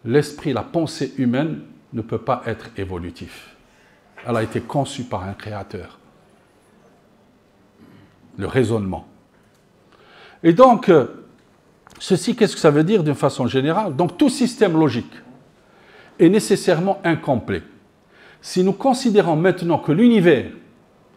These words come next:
est un système logique dans lequel nous vivons, l'univers est un système logique dans lequel,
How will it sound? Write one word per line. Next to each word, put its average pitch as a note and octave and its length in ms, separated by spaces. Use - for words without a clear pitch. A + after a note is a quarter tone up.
est D3 200
un F#3+ 80
système G#3 480
logique C3 380
dans G#2+ 100
lequel B2 300
nous A#2+ 100
vivons, G2+ 320
l'univers C#3 380
est B2+ 160
un A#2 40
système - 380
logique A2+ 280
dans G#2 80
lequel, G2 260